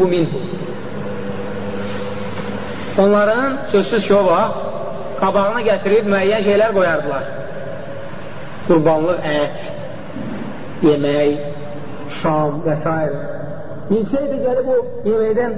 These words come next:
neysə götürüb qaçanda, Allah Subhanahu taala deyir ki, milçək gəlib neysə götürüb gedəndə heç onu dəf edə bilmirlər.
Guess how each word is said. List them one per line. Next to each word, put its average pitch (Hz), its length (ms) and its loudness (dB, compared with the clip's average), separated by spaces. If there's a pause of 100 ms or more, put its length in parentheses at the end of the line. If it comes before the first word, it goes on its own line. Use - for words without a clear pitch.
(120)
neysə 208 360 2
götürüb 190 440 4
qaçanda, 196 520 2 (560)
Allah 208 220 6
Subhanahu 220 280 2
taala 208 260 4
deyir 214 180 6
ki, 240 180 2 (240)
milçək 214 500 4
gəlib 233 260 4
neysə 240 320 2
götürüb 208 320 2
gedəndə 220 440 4 (500)
heç 202 260 2
onu 214 360 4
dəf 196 280 2
edə 170 160 4
bilmirlər. 147 540 2